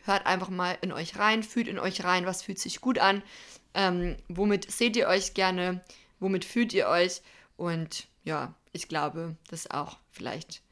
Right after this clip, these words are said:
eine schöne, ein schöner Satz, das damit abzuschließen. Wir hoffen, die Folge hat euch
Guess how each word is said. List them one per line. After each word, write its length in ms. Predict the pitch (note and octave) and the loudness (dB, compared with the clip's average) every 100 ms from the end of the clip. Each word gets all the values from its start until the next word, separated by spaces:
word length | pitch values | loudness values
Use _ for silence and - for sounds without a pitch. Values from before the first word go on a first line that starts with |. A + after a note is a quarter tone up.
| _ _ F3+ | _ _ -8
eine 80 | |
schöne, 460 | E3+ F#3+ F#3 G3 F#3+ | -4 -2 0 -2 -4
ein 80 | F3+ | -6
schöner 220 | F3+ F3+ | -6 -6
Satz, 280 | F3 E3+ - | -4 -4 -4
das 200 | F3 - | -10 -8
damit 220 | - E3 - | -6 -6 -6
abzuschließen. 760 | - - - - A#3 A#3 B3 | -8 -8 -6 -2 -2 -2 -4
Wir 100 | G3 | -2
hoffen, 260 | F#3+ G3 G#3 | -2 -2 -4
die 80 | F#3 | -6
Folge 340 | - F#3 F3+ | 0 0 2
hat 160 | F3 - | -4 -4
euch 200 | F3 | -6